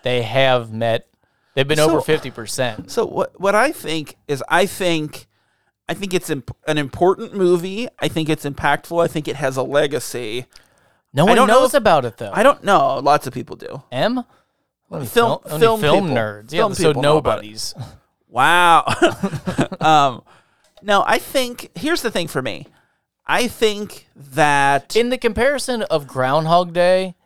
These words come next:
Speaker 1: to this, like, no, it's not, it doesn't
Speaker 2: Here's the
Speaker 1: feel the
Speaker 2: thing.
Speaker 1: same.
Speaker 2: Groundhog
Speaker 1: Rashomon
Speaker 2: Day
Speaker 1: got by because, yeah, technically it was the first one, so sure.
Speaker 2: So Groundhog Day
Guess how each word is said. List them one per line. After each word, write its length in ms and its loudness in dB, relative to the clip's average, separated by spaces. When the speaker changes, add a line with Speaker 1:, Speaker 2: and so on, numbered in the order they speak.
Speaker 1:
to 140 4
this, 260 6
like, 180 -4
no, 420 -6
it's 100 -8
not, 220 -2
it 80 -16
doesn't 240 -2
Speaker 2:
Here's 160 0
the 60 -2
Speaker 1:
feel 60 -2
the 60 -2
Speaker 2:
thing. 60 -2
Speaker 1:
same. 360 -10
Speaker 2:
Groundhog 520 4
Speaker 1:
Rashomon 380 4
Speaker 2:
Day 40 -4
Speaker 1:
got 300 2
by 180 4
because, 420 0
yeah, 160 0
technically 520 -6
it 40 -4
was 120 -12
the 80 -8
first 360 -4
one, 220 -12
so 260 -2
sure. 520 -6
Speaker 2:
So 260 4
Groundhog 720 0
Day 460 2